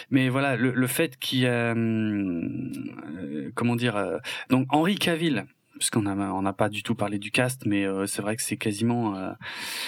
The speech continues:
l'un des principaux, quasiment presque le seul, euh, principal nouveau, euh, personnage, c'est, euh, interprété par Henry Cavill, alias, euh, Superman.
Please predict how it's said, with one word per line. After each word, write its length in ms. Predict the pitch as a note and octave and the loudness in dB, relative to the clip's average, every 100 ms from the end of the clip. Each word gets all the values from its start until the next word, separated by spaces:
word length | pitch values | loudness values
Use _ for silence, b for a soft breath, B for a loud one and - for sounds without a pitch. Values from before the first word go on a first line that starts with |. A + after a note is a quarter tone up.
| B B B - | B B B 0
l'un 220 | B2 B2+ | 2 4
des 120 | A#2+ | 2
principaux, 760 | B2+ - B2+ - C3 C#3 C#3 C3 | 0 0 2 0 2 2 4 2
quasiment 420 | B2+ A2 C3 B2+ | 0 2 2 2
presque 260 | - B2 B2+ | 0 0 2
le 80 | |
seul, 460 | A#2+ - D#3+ D#3 C3 | 2 2 2 4 2
euh, 160 | G#2+ G#2 | 0 -2
principal 560 | - B2 - C3 C3+ C3 | 0 2 2 0 2 4
nouveau, 720 | A#2+ A2+ B2+ C3 D3 C#3+ B2 | 2 2 2 2 2 2 2
euh, 340 | A2 A2 G#2 G2+ _ _ - - _ - | 2 2 0 -6 _ _ -16 -16 _ 0
personnage, 560 | C3 D3 D#3 E3+ C3 B B B B | 2 4 4 4 0 B B B B
c'est, 320 | - - A#2+ A2 | 0 2 4 4
euh, 120 | G2+ | 2
interprété 560 | C3+ C3 C3+ - C#3 C#3 | 2 2 2 2 2 2
par 260 | C3 G#2+ | 2 2
Henry 240 | A#2 B2 B2+ | 2 4 2
Cavill, 460 | C3+ C#3+ F#3 C3+ - | 2 4 4 2 2
alias, 480 | A2 B2 B2 - - | 4 4 2 2 2
euh, 340 | G2 G2 G2 | 4 4 2
Superman. 560 | G#2 - B2+ A#2 D#3 | 2 2 2 4 4